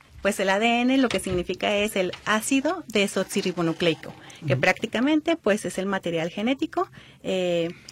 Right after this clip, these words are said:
Speaker 1: individualizante de cada ser humano.
Speaker 2: Ujú.
Speaker 1: Este código genético prácticamente es heredado la mitad por,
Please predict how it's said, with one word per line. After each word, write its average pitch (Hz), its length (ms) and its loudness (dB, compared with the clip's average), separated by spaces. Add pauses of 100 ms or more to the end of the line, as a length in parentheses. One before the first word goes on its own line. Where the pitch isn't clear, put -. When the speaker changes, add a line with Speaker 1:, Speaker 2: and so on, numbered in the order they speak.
Speaker 1:
individualizante 180 840 2
de 180 100 0
cada 160 240 0
ser 170 180 -4
humano. 156 320 -2
Speaker 2:
Ujú. 139 280 -2 (200)
Speaker 1:
Este 226 280 2
código 285 340 4
genético 311 580 2
prácticamente 233 800 -2
es 233 120 -2
heredado 220 400 2
la 202 100 0
mitad 180 320 -4
por, 220 240 -2